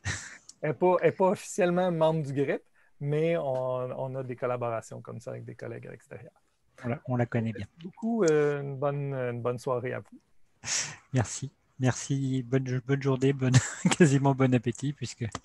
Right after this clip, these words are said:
Speaker 1: vous allez vers, vers votre midi.
Speaker 2: C'est bon, merci.
Speaker 1: Voilà, et c'est Marie-Michel qui, nous,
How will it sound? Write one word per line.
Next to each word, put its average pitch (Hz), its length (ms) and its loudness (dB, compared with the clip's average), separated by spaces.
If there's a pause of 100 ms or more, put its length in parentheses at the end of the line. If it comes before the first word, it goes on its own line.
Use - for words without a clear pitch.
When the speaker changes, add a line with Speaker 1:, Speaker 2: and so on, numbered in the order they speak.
(160)
Speaker 1:
vous 131 140 0
allez 131 160 4
vers, 120 180 -2 (180)
vers 127 160 4
votre 120 300 -4
midi. 120 400 -10 (640)
Speaker 2:
C'est 139 100 -8
bon, 127 140 -8
merci. 285 240 -12 (3500)
Speaker 1:
Voilà, 135 220 -4 (200)
et 139 80 2
c'est - 160 -4
Marie-Michel 143 600 0
qui, - 160 -16
nous, 131 180 -8